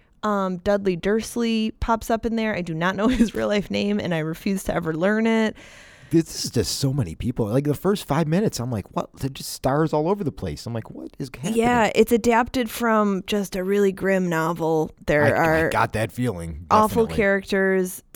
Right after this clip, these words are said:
Speaker 1: kind of proceeding along these parallel tracks. There's so much violence and unpleasantness.
Speaker 2: Maybe I should have watched it, man. I, I'm
Speaker 1: I
Speaker 2: starting
Speaker 1: mean,
Speaker 2: to
Speaker 1: I
Speaker 2: look
Speaker 1: think
Speaker 2: up
Speaker 1: that
Speaker 2: here.
Speaker 1: you will. It's really ambitious. It's,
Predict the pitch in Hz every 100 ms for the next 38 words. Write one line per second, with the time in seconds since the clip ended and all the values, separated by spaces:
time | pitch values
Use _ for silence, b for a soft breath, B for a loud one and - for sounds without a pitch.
0 | - 190 180 - 185 - 190 190 185 180
1 | 175 180 - 180 180 180 175 - - 175
2 | 175 175 - 175 202 226 240 233 175 170
3 | 170 165 170 - 170 165 160 170 170 -
4 | 160 170 165 - 170 165 165 - 139 160
5 | 147 117 120 67 53 62 - 64 76 95
6 | 87 104 170 208 233 262 269 269 285 349
7 | 370 311 240 240 214 226 277 269 226 240
8 | 233 220 220 156